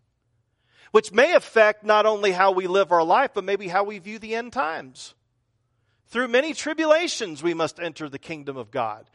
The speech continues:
There's never going to be a time where we're not gonna be removed from that as followers of Jesus. Something to think about. But in the, in the time of Jesus, there is, there was a two to, and, and even now I would say, I've never,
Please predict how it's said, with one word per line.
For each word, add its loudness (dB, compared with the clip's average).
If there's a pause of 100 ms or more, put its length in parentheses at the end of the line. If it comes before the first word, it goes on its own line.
(300)
There's 2
never 2
going -2
to -10
be -6
a -4
time 0
where 0
we're 2
not 2
gonna -2
be -8
removed -4
from -16
that 2
as -6
followers -2
of -20
Jesus. -20 (640)
Something -8
to -8
think -14
about. -16 (720)
But 4
in 2
the, 2
in -2
the 0
time 2
of -10
Jesus, -6
there 2
is, -2 (320)
there 2
was 2
a 0
two -6
to, 0 (380)
and, -6
and -4
even -8
now 0
I 4
would -2
say, 0
I've -2
never, -6